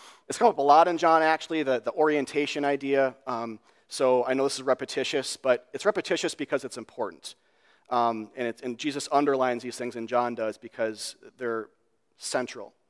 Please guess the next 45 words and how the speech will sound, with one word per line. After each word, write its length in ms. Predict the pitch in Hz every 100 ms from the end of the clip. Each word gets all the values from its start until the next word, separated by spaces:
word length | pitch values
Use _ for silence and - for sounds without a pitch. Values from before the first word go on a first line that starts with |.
| _
to 100 | -
the 100 | 113
gospel. 440 | 110 107 107 - 110
But 140 | 123
I 20 |
was 120 | 127 -
talking 260 | 226 240
about 240 | 208 175 151
how 320 | 151 147 139 - _
in 60 | 160
the 80 | 147
very 320 | 190 247 220
end 220 | 175 196
of 60 | 175
the 60 |
book, 300 | 147 151 151 -
uh, 280 | 143 135 127
of 80 | 139
the 60 | 127
Bible, 460 | 143 147 139 120 - _ _ _
you 60 | 202
guys 120 | 196
remember 180 | 202 202
in 60 |
Revelation 680 | 175 170 156 160 - 180 185 - _ -
where 180 | 156
it 100 | 143
says, 580 | - 147 143 143 135 -
where, 160 | 139 139
where 120 | 143
John 280 | 139 151 151
opens 240 | 139 147
his 120 | 147 139
eyes 420 | 139 139 139 139
in, 260 | 127 127
in, 240 | 139 123 117
um, 240 | 110 107 _ -
one 80 |
of 40 | 135
his 120 | 120
last 280 | 127 135 -
visions, 540 | 131 131 127 123 - - _ _ _ _ -
same 220 | - 160 143
guy, 200 | 135 123
actually, 360 | 107 - 95